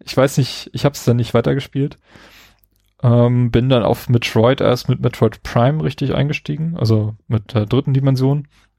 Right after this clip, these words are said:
Und hab dann später halt auch im Rahmen dieses Podcasts dann erst so richtig mal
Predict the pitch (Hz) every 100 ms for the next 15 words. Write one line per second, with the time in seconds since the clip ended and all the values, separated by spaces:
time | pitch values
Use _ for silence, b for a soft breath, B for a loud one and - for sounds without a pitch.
0 | _ _ _ - - 107 110 117 107 -
1 | 117 107 107 95 101 104 - - 110 110
2 | 113 104 101 - 104 - 104 - 107 -
3 | 110 117 107 - 113 107 101